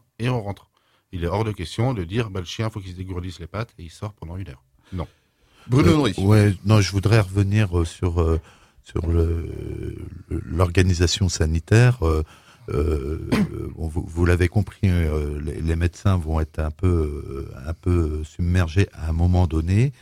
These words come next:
Speaker 3: Donc, euh, ça, i-, c'est important de, euh,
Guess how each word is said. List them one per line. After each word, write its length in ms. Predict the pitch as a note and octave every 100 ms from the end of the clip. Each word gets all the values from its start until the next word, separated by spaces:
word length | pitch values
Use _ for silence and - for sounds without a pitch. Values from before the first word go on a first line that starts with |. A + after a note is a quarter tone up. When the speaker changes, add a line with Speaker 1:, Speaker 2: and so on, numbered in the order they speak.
| _ _ _ -
Speaker 3:
Donc, 280 | D#2 D#2 F2
euh, 420 | E2 E2 D#2+ D#2
ça, 420 | - G2 G2 F2+
i-, 180 | E2+ -
c'est 180 | - -
important 580 | E2+ - F2+ - G#2 G2+
de, 220 | E2 D2+ - _ _ -
euh, 380 | B1 D2+ D#2 D2